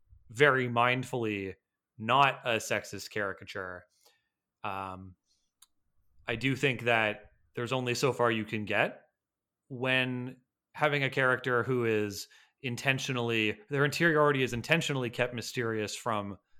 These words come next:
the main character who is attracted to her,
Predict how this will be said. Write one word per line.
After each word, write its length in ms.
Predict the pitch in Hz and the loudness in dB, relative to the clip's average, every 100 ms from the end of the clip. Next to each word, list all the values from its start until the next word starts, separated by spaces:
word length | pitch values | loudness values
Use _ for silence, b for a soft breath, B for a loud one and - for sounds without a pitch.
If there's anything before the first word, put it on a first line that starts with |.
| - | -12
the 240 | 113 110 110 | -4 -4 -2
main 340 | 110 123 127 | 2 4 4
character 640 | 120 117 101 - 98 95 - b b | 0 0 0 -4 -4 -4 -8 b b
who 340 | 127 113 104 95 - _ _ _ - | -2 0 0 -4 -10 _ _ _ -8
is 120 | 120 | -6
attracted 400 | - 127 120 117 | 2 2 2 -2
to 80 | 107 | -4
her, 320 | 104 95 | -4 -6